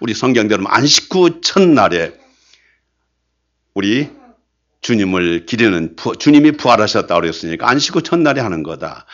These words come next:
다른 말로 표현하면 교회가 생긴 건 언제 생겼냐? 오순절날에 생겼습니다.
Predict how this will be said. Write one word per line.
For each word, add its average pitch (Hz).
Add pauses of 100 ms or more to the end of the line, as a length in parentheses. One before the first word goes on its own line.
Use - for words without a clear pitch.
(240)
다른 165
말로 202
표현하면 143
교회가 208
생긴 190
건 170
언제 120
생겼냐? 78 (280)
오순절날에 95
생겼습니다. 73